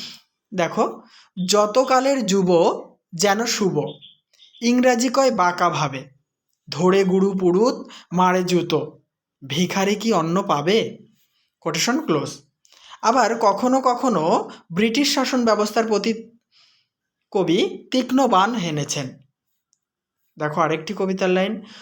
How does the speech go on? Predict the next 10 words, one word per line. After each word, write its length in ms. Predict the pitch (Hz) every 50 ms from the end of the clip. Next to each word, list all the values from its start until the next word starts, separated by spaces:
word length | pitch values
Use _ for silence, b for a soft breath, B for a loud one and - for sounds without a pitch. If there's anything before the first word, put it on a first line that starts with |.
| B B B
"তুমি 200 | 247 240 254 262
মা 140 | 262 269 269
কল্পতরু, 960 | 262 233 202 185 190 196 190 226 226 226 226 196 185 202 240 285 381 - - - -
আমরা 300 | 185 185 190 208 208 208
সব 320 | - - 240 233 240 240
পোষা 340 | - 190 180 180 - 226 202
গরু, 520 | 185 160 156 156 147 147 143 151 - - _ _ _ _ _ -
শিখিনি 500 | - - 226 220 226 226 254 254 269 254
শিং 340 | - - 220 202 196 190
বাঁকানো, 560 | 180 151 143 143 151 143 139 139 131 - -